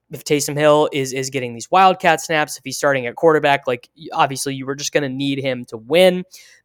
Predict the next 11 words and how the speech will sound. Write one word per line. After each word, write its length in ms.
Trey 140
McBride 500
and 100
Isaiah 360
Likely, 380
these 220
rookie 300
tight 260
ends. 300
For 160
McBride, 800